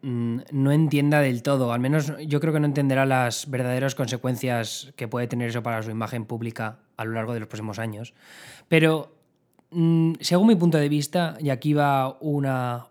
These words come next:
opinión pura y dura, eh, la legión de fans que se ha construido Elon Musk, sobre todo es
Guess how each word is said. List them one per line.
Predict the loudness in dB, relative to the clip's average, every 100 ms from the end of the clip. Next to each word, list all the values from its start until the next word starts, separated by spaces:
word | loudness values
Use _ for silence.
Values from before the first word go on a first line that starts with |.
| -4
opinión | -2 -2 -2 0 0 -2 -4
pura | -2 0 0
y | 2
dura, | 2 2 -4 -10 -20 -20 -20 _ -20 _ _ _ _ _ _
eh, | -2 -2 -4
la | 0 4 4 4
legión | 4 2 4 6
de |
fans | 4 2 0 0 -4
que | -4
se | -4
ha |
construido | -2 -4 -4 -2
Elon | -2 -2 -2 -4
Musk, | -4 -6 -8
sobre | -4 -2 0
todo | 2 2
es | 2 2 -2 -12